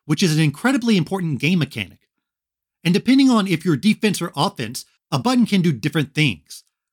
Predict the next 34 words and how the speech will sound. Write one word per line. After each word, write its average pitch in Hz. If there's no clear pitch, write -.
like 147
Y 156
is 127
attack 185
on 127
defense 147
or 139
law 160
pass 127
on 127
offense. 139
But 175
you 202
also 226
need 254
to 170
charge 262
Y 151
on 131
defense 180
for 151
super 165
attack. 107
I 151
know 269
a -
lot 254
of 254
people 220
just 175
want 185
to 165
jump 156
in 160